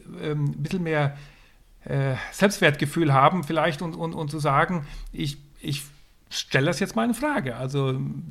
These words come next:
sollte man bei diesem Wetter segeln? Sollten wir jetzt wirklich, ähm, dieses Boot chartern? Mit wem mache ich das?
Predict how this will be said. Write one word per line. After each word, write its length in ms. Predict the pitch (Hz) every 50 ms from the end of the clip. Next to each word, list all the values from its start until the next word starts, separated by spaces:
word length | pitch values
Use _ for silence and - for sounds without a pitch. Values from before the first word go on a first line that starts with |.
| - -
sollte 340 | - - 147 165 156 -
man 220 | 208 220 233 220 202
bei 80 | 160
diesem 300 | 147 160 170 170 180 151
Wetter 280 | 160 170 165 - 165 143
segeln? 480 | 127 127 123 123 127 185 208 226 226 196
Sollten 600 | 147 151 165 165 - 175 175 165 160 160 151 156
wir 240 | 156 156 147 147
jetzt 400 | 143 143 139 139 143 - - -
wirklich, 500 | 139 139 143 - 180 160 143 - - - - - - - - - -
ähm, 540 | - - 139 139 135 135 135 135 143 139 139
dieses 300 | - 147 147 143 135 -
Boot 340 | - - 135 139 160 151 -
chartern? 520 | - 175 170 175 175 - 196 190 190 180 180 - - - -
Mit 260 | 143 143 143 127 117
wem 220 | 123 127 143 170 190
mache 220 | 190 180 - 196
ich 120 | 180 -
das? 340 | - 202 196 196 196 - -